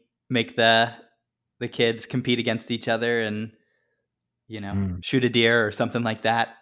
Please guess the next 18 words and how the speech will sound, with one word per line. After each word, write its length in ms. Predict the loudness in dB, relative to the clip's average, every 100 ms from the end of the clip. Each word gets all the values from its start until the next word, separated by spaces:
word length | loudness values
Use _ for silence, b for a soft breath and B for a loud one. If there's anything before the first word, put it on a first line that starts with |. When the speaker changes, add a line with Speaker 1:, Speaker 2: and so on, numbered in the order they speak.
| -12
Speaker 1:
Um, 500 | -8 -8 -8 -12 -18 _ _ _ _ _ _ _ _ _ _ _
it's, 480 | -12 -12 -18 -18 -20 _ _ _ -4
yeah, 120 | -2
that's 220 | -2 -4
when 160 | -8 -8
it 160 | -12 _ _ _ _ _ -20
is, 140 | -10
like, 240 | -10 -10 -10
the, 340 | -10 -8 -10
the 60 | -10
climax 540 | -2 0 2 -2 -4
of 100 | -10
food 360 | -2 0 2 0
and 120 | -4
dystopias. 760 | -6 -6 -6 -4 -4 -4 -8 -16 _ _ _ _ _ _ _ -20
And, 560 | -14 -10 -8 -6 -2 0
Speaker 2:
Yeah. 220 | 0 -2 b b b b _ _ _ _ -4
Speaker 1:
um, 640 | -2 -2 -2 -4 -8